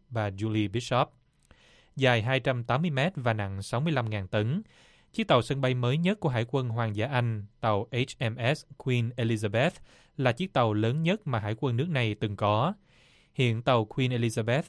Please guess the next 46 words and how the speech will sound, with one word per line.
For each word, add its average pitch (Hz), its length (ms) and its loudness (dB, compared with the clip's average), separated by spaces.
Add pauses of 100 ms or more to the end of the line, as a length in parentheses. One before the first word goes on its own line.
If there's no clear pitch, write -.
đang 117 300 0
có 123 120 -2
chuyến 156 220 -2
đi 139 140 2
thử 120 140 -4
nghiệm 110 260 -2
ngoài 107 240 0
khơi 113 320 0
Scotland. 117 600 0 (420)
Dự 131 120 4
định 120 180 4
Hải 113 240 -2
quân 123 300 0
sẽ 104 240 0
tiếp 190 220 -4
nhận 110 240 2
tàu 107 300 4
vào 104 240 0
cuối 117 200 -2
năm 139 160 -2
nay. 107 320 2 (720)
Chiếc 214 160 -2
tàu 127 120 6
sân 135 180 -2
bay 127 160 4
thứ 156 160 0
hai 143 300 2
cũng 117 260 -6
thuộc 135 180 -10
lớp 160 160 0
này, 113 360 2 (160)
tàu 113 280 0 (120)
H 147 420 -2
M 127 40 -4 (180)
S - 80 -12 (140)
Prince 123 360 -2
of 113 140 -10
Wales, 113 420 2 (340)
đang 135 200 2
được 113 140 -2
hoàn 117 220 -2
thiện 104 300 -2
tại 101 160 -2
bến 113 180 -4
tàu 101 340 0
Rosyth. 127 440 -2